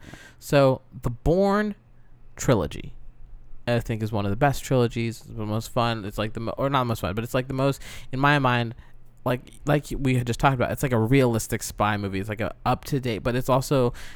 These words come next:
Speaker 2: it gives you a lot of insight. It has better character development, I feel like.
Speaker 1: Mm.
Speaker 2: I think it's more interesting than James Bond. You know, James Bond, to your point, has, is, like,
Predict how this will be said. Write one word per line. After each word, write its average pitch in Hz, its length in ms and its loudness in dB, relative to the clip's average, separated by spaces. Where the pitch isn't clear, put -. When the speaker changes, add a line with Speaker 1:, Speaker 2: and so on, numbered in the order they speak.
Speaker 2:
it 123 60 -6
gives 127 180 2
you 127 160 2
a 120 40 4
lot 123 180 6
of 117 120 -2
insight. 113 540 0
It 127 40 -2
has 131 160 0
better 143 260 4
character - 440 -2
development, 110 460 2
I - 20 -2
feel 117 200 0
like. 107 300 2
Speaker 1:
Mm. 101 220 -4
Speaker 2:
I 120 60 0
think 131 200 0
it's 120 120 -2
more 120 300 2
interesting 98 680 -4
than 101 120 -2
James 92 260 -6
Bond. - 360 -12
You 104 100 -8
know, 92 200 -6
James 160 280 4
Bond, 156 480 6
to - 120 -2
your 139 160 6
point, 95 380 0
has, 113 600 2
is, 139 200 2
like, 123 340 2